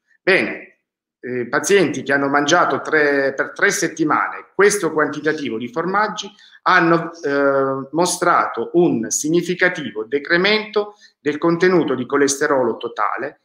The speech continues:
ed in particolare del cosiddetto colesterolo L D L, quindi del colesterolo cattivo.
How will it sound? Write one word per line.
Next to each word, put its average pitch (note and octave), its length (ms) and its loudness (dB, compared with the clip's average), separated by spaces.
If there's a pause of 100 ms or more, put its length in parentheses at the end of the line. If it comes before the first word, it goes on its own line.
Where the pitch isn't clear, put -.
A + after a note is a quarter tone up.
ed C#3+ 140 -2
in F#3 160 0
particolare F#3+ 600 0
del C3 120 -4
cosiddetto B2 560 -8
colesterolo A2 640 -6
L G2+ 220 -12
D G2 260 -8
L, A#2+ 140 -10
quindi C3 180 -10
del B2 140 -6
colesterolo C3 560 -2
cattivo. - 400 -20